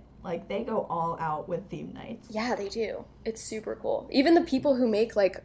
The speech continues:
Speaker 2: all of the merch, 'cause you can buy, like,
Speaker 1: Mm-hmm.
Speaker 2: fancy merch for the arena theme nights. Um,
Speaker 1: Yeah.
Speaker 2: definitely, definitely a really cool thing that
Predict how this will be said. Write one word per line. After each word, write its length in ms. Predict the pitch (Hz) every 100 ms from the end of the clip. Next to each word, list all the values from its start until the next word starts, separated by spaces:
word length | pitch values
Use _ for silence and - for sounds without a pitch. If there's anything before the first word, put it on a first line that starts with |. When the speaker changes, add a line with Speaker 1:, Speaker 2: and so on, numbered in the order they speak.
| -
Speaker 2:
all 200 | 214 226
of 140 | 208
the 100 | 196
merch, 800 | 180 180 202 247 - - - - - - -
'cause 160 | 214 190
you 60 |
can 140 | - 196
buy, 240 | 196 196
like, 160 | 196 170
Speaker 1:
Mm-hmm. 100 | 196
Speaker 2:
fancy 320 | 233 - 202
merch 400 | 220 302 294 -
for 100 | 269
the 120 | 262
arena 300 | 247 247 240
theme 260 | 240 233 233
nights. 460 | 226 226 226 - - - - - - -
Um, 140 | 170
Speaker 1:
Yeah. 200 | 170 - - - -
Speaker 2:
definitely, 540 | 202 196 - 226 202
definitely 500 | - - - - -
a 60 | 113
really 240 | 101 113 110
cool 160 | -
thing 220 | - - -
that 220 | 90